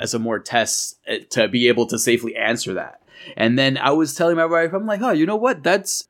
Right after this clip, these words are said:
that's different." You know, like, usually in movies, it's like, you know, "I don't know," or,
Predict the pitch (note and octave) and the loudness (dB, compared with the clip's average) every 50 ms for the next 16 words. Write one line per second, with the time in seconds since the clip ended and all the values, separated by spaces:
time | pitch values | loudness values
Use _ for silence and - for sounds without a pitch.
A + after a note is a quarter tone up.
0 | _ - E3+ C#3+ C3 - F3 F3+ F3+ - C3 G2 - - C3 C3+ C#3+ D3 D3 C#3 | _ -8 -6 -6 -6 -2 -2 -2 0 0 -2 -2 -2 -2 0 2 2 2 2 2
1 | C#3+ C3+ - C#3 D#3+ D#3+ D3 D3 D3+ C#3 C3+ D3 D#3 D3 C#3+ C3+ B2 B2+ A#2+ C#3 | 2 0 2 0 -2 -2 0 0 2 2 4 4 2 2 0 -2 -2 0 0 0
2 | B2+ A2+ A#2 C3+ B2+ A#2+ A2 A2 A#2 B2 A#2+ A#2 A2+ A2+ A2+ G#2 G2+ G2+ G2 G2 | 0 2 2 2 2 2 0 0 0 2 2 2 0 0 0 -2 -2 -6 -10 -12
3 | G2 G2 _ - - B2 B2+ C3 B2+ B2 A#2+ A#2+ A#2+ - | -18 -20 _ -4 0 2 4 4 4 4 4 2 2 0